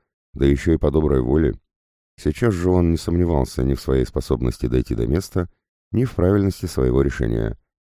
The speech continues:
А главное, лейтенанта его слова совсем не удивили. «За девчонкой своей пойдешь?»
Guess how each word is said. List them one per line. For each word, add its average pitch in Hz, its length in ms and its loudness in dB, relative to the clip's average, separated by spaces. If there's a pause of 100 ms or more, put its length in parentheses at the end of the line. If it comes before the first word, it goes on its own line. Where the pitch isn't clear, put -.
(180)
А 69 100 -2
главное, 76 420 4
лейтенанта 90 520 2
его 69 180 2
слова 78 360 0
совсем - 340 -4
не 67 60 2
удивили. 55 480 -2 (760)
«За 64 220 0
девчонкой 82 580 -2
своей 78 300 0
пойдешь?» 55 480 -4